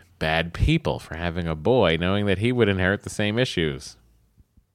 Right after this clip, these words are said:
I have always wanted boys, but I'm not sure if I could imagine the guilt of that for a son.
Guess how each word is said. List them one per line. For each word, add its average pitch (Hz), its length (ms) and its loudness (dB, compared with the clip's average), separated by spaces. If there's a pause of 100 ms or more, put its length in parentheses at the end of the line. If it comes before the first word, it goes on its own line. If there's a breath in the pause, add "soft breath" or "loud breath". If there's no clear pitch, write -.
(840)
I 101 80 2
have 98 100 4
always 101 220 4
wanted 123 300 2
boys, 73 320 -2
but 82 100 -4
I'm 80 80 -4
not 98 200 -4
sure 110 200 2
if 95 120 -2
I 90 100 4
could 85 140 -2
imagine 95 380 -2
the 80 80 -2
guilt 87 420 -2 (920 soft breath)
of 80 160 -8
that 85 380 0
for 98 160 0
a 95 40 2
son. 69 380 -4